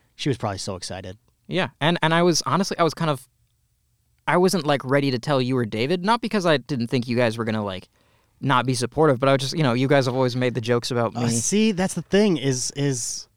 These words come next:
Speaker 1: ugh.
Speaker 2: Which, and I, I ge-, legitimately find funny. I
Speaker 1: Uh,
Speaker 2: still enjoy them,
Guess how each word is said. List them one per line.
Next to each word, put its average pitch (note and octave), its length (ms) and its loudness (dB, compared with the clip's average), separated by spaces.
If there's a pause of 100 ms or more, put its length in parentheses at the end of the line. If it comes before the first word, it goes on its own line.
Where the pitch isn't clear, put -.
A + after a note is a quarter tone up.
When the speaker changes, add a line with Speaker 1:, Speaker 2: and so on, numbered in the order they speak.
(120)
Speaker 1:
ugh. E3 280 2 (120)
Speaker 2:
Which, G#3 240 2
and A3 120 2
I, C4 140 2 (100)
I F#3 160 4 (180)
ge-, B2+ 220 -4
legitimately B2+ 520 -2
find - 260 -10
funny. - 320 -14
I G#2 40 -8
Speaker 1:
Uh, D3+ 200 6
Speaker 2:
still C3 140 4
enjoy G2+ 300 -2
them, F2+ 140 -12